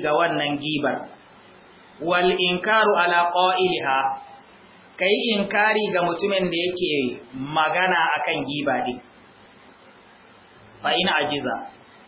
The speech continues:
idan kuma mutum ya kasa fa, domin a wani majalisin baka isa ka yi raddi ba, baka isa ka yi inkari ba. Wani mutumin idan yana magana baka isa ka ce masa a'a ba.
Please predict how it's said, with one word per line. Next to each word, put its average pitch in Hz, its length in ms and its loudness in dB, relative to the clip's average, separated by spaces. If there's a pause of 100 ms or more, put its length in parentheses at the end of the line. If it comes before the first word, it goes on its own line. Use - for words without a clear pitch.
(120)
idan 190 440 0
kuma 226 200 4
mutum 190 400 0
ya 170 240 4
kasa 170 460 2 (100)
fa, 143 140 2 (840)
domin 180 400 -2
a 196 160 2
wani 196 180 2
majalisin 190 600 0
baka - 240 -2
isa 175 240 -2
ka 160 100 -2
yi 151 140 2
raddi 131 400 0
ba, 113 120 -6 (1300)
baka 160 240 0
isa 170 240 0
ka 175 80 -2
yi 180 320 0
inkari 160 640 -2
ba. 147 340 0 (760)
Wani 220 320 2
mutumin 220 480 2
idan 190 380 -2
yana 208 260 2
magana 170 540 2
baka 170 260 2
isa 175 320 0
ka 180 160 0
ce 185 160 2
masa 170 240 0
a'a 151 480 4 (120)
ba. 156 160 4